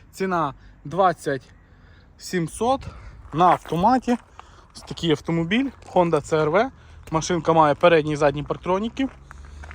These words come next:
На дуже гарних дисках. Дев'ятнадцятих.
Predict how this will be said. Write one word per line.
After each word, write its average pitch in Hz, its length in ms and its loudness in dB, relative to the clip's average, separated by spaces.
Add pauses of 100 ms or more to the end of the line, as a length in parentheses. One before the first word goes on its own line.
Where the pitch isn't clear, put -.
(440)
На 160 100 2
дуже 165 240 2
гарних 151 440 2
дисках. 180 560 0 (1600)
Дев'ятнадцятих. 240 1000 2